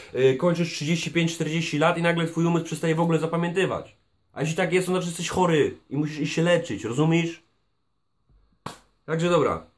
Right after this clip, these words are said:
<clears throat> to na tyle w sumie z mojej strony. Jeszcze raz apel do zgredzików siedzących tu po dziesięć, piętnaście lat. Weźcie się za naukę języka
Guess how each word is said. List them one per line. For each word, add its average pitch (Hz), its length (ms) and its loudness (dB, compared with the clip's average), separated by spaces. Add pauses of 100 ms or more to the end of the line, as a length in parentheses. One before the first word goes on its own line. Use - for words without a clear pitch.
(200)
<clears throat> - 440 -16
to 160 80 0
na 165 120 4
tyle 165 240 4
w 165 60 -6
sumie - 200 -2
z - 40 -4
mojej 123 220 0
strony. 139 460 4 (260)
Jeszcze 139 260 -2
raz - 380 0
apel 131 340 0
do 123 340 6
zgredzików 127 640 -4
siedzących 127 340 -6
tu 123 120 -8
po 120 120 -8
dziesięć, 131 200 -6
piętnaście 123 300 -4
lat. 113 200 -2
Weźcie 165 520 4
się 147 280 2
za 143 100 2
naukę 151 400 4
języka 135 580 2